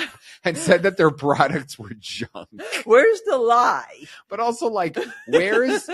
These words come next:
Speaker 1: <laughs>
Speaker 2: where's more people on C N N saying fun shit like that? <laughs> Where did that go?
Speaker 1: <laughs> Like, what,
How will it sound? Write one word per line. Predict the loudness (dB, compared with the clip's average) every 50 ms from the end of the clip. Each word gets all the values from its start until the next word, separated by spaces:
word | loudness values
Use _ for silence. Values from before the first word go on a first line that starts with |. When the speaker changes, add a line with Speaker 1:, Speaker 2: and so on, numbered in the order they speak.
| -10 -10
Speaker 1:
<laughs> | -12 -16
Speaker 2:
where's | -12 -8 -6 -4 -4 -4 -4 -4 -6 -8 -8 -10
more | -10 -6 -4 -4 -2 -2 -2 -2 -2 -4
people | -6 -10 -12 -12 -10 -10 -8 -6
on | -6 -8 -8 -10
C | -16 -16 -12 -12 -10 -10
N | -10 -10
N | -10 -12 -12 -14 -16
saying | -14 -12 -10 -8 -6 -4 -6 -6 -8
fun | -8 -8 -4 -4 -4
shit | -4 -4 -8 -8 -8 -8 _
like | -8 -8 -8 -8
that? | -8 -10 -10 -8 -10 -10 -12 -14 -18 -20 -20 _ -20 -20 _ _ _ -18 -12
<laughs> | -10 -10 -8 -8 -12 -10 -12 -16 -12
Where | -8 -8 -8
did | -6 -6 -6
that | -2 -2 -2 -4 -4
go? | -8 -10 -8 -8 -8 -10 -12 -12 -12
Speaker 1:
<laughs> | -12 -10 -8 -10 -10 -12 -12 -10
Like, | -10 -10 -10 _ -20 -20 -12
what, | -12 -10 -8